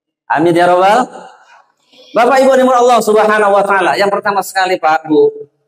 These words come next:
mari kita panjatkan puja dan puji syukur kita kehadirat Allah Subhanahu wa taala.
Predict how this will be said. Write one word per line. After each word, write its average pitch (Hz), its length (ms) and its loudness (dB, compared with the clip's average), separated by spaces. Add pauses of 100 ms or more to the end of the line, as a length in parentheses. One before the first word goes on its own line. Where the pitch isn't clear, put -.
(240)
mari 175 240 0
kita 180 240 -4
panjatkan 175 640 -2 (640)
puja 175 320 0
dan 170 160 0
puji 170 180 -2
syukur 165 380 -4
kita 165 240 -2
kehadirat 151 340 -4
Allah 160 300 0
Subhanahu 151 560 -4
wa 147 160 -2
taala. 147 580 -4